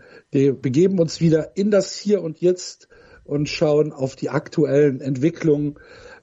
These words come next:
im Baseball in dieser Woche. Es war Players Weekend jetzt am Wochenende mit den hässlichsten Trikots der Welt und, ähm,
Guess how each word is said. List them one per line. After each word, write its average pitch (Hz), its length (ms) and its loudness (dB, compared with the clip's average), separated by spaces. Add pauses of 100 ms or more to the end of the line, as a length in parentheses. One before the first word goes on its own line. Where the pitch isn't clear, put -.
im 175 320 0 (160)
Baseball 147 560 2
in 143 280 -4
dieser 139 300 -2
Woche. 165 240 0
Es 139 140 -2
war 131 140 -2
Players 156 520 0
Weekend 95 600 -14 (320)
jetzt 123 220 -4
am 113 140 -6
Wochenende 113 680 0 (800)
mit 143 180 0
den 135 120 2
hässlichsten 208 640 0
Trikots 190 440 0
der 160 160 2
Welt 151 420 0 (800)
und, 160 460 -2
ähm, 156 540 2